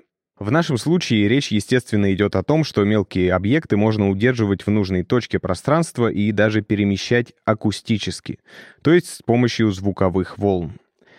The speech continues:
Да, смелая теория о том, что Стоунхендж или там египетские пирамиды строили с помощью акустической левитации, пока не подтвердилась. Теперь вкратце о том, как это устроено. Звуковая волна в воздухе — это последовательность зон повышенного и пониженного давления.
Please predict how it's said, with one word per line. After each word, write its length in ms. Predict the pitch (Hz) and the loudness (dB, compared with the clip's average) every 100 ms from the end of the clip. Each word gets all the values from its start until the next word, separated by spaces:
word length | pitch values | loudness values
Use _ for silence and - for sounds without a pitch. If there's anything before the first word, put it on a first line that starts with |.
| - - - | -20 -10 0
Да, 260 | 107 101 | 2 2
смелая 500 | - - 120 113 104 | 0 0 2 4 2
теория 420 | 98 113 113 104 98 | 2 2 4 4 2
о 80 | |
том, 200 | 95 110 | 2 0
что 240 | 101 - 98 | 0 0 -2
Стоунхендж 680 | - 113 107 98 110 101 - | 0 0 0 0 0 0 -2
или 140 | 95 | -2
там 220 | 95 95 95 | 0 0 0
египетские 680 | 95 107 107 95 - 101 95 | -2 -2 -4 -4 -6 -6 -2
пирамиды 500 | 101 104 107 95 92 | 0 2 0 -2 -4
строили 380 | - 104 92 | 0 0 0
с 80 | 92 | -2
помощью 400 | - 98 92 101 | -2 -2 0 -2
акустической 720 | 95 101 - 101 98 - 95 | -2 -6 -4 -4 -4 -4 -4
левитации, 800 | 92 98 110 165 160 113 101 90 - | -2 -2 0 -2 0 0 0 0 -4
пока 300 | - 101 120 | -4 0 0
не 100 | 131 | 0
подтвердилась. 840 | 104 98 - 95 87 87 76 - - _ _ _ - - - - _ | -2 -4 -2 -4 -2 -6 -6 -12 -18 _ _ _ -20 -20 -20 -20 _
Теперь 280 | 117 175 165 | 2 2 2
вкратце 380 | 143 147 - | 2 2 4
о 100 | 110 | 0
том, 200 | 101 156 | 2 0
как 220 | 143 113 104 | 2 2 2
это 140 | 98 | 0
устроено. 560 | 95 - 101 90 85 - _ _ | 0 0 -2 -2 -4 -14 _ _
Звуковая 560 | 95 98 107 123 135 143 | -8 -4 0 4 4 4
волна 320 | 113 131 151 | 4 4 2
в 60 | 120 | 2
воздухе — 540 | 113 170 143 107 98 90 | 0 2 2 0 0 0
это 340 | 110 117 104 | -2 0 0
последовательность 1040 | 90 104 98 123 127 113 107 104 98 95 - | 0 -2 -2 0 2 2 0 0 0 -2 -6
зон 320 | 101 113 107 | -2 0 0
повышенного 640 | - 98 151 - 107 98 | 0 2 0 0 0 0
и 220 | 90 110 117 | 0 -2 -2
пониженного 760 | - 107 107 104 95 92 92 | 0 0 2 0 0 -2 -2
давления. 600 | 90 95 98 92 85 - | -2 0 0 -2 -4 -12